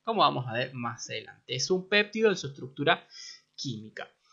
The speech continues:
Y luego tenemos también los testículos, los cuales la hormona más importante es la testosterona, ¿sí?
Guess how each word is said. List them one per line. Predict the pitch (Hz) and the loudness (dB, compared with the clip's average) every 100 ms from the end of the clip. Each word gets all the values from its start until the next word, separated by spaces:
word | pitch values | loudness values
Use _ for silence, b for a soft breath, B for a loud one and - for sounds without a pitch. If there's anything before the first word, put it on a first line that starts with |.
| B B _ _ _ | B B _ _ _
Y | 208 | 6
luego | 240 247 240 | 8 10 10
tenemos | 220 190 202 202 | 8 6 6 4
también | 160 156 175 | 4 6 4
los | 175 | 4
testículos, | 190 185 - 226 240 233 | 4 2 -2 -4 0 2
los | 175 | 2
cuales | - 151 160 165 - | 4 4 6 2 -6
la | - 139 127 | -4 2 4
hormona | 131 151 143 | 4 2 0
más | 143 | -2
importante | 151 139 151 156 175 175 | -4 -2 -2 0 -2 -2
es | 127 | -4
la | 110 | -4
testosterona, | - 131 127 175 220 214 233 - _ _ _ | -10 -10 -4 8 10 10 6 -4 _ _ _
¿sí? | - 196 - | 0 0 -2